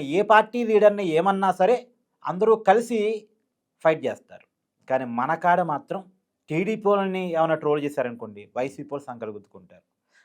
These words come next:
వైసీపీకి సంబంధించిన నాయకుడిని ఎవరన్నా ఏమన్నా అన్నారనుకోండి, టీడీపీ వాళ్ళు సంకలు గుద్దుకుంటారు. మన మధ్య యూనిటీ లేదు.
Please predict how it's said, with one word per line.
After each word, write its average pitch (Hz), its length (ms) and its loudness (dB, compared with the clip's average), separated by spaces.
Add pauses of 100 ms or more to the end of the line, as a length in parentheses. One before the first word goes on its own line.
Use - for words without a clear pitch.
(100)
వైసీపీకి 240 680 4
సంబంధించిన 214 440 0
నాయకుడిని 240 560 2
ఎవరన్నా 196 380 2
ఏమన్నా 165 220 2
అన్నారనుకోండి, 143 800 -4 (180)
టీడీపీ 143 300 -10
వాళ్ళు 151 160 -10
సంకలు 117 260 -12
గుద్దుకుంటారు. 98 540 -20 (600)
మన 117 140 -10
మధ్య 123 240 -12
యూనిటీ 120 300 -14
లేదు. - 160 -20